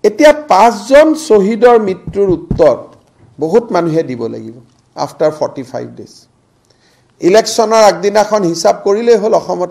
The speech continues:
কিমানে আবেদন দিছে। বহুতে কৈছে নহয় যে ভোটৰ আগত আমি চাম। তো এইটোতো এটা খোলা কিতাপ হৈ গ'ল,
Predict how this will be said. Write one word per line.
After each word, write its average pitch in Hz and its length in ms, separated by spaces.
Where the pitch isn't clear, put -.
কিমানে 170 300
আবেদন 156 320
দিছে। 147 160
বহুতে 175 280
কৈছে 180 220
নহয় 175 180
যে 170 140
ভোটৰ 165 260
আগত 151 180
আমি 151 120
চাম। 139 240
তো 233 60
এইটোতো 320 260
এটা 320 200
খোলা 277 280
কিতাপ 339 380
হৈ 311 160
গ'ল, 226 120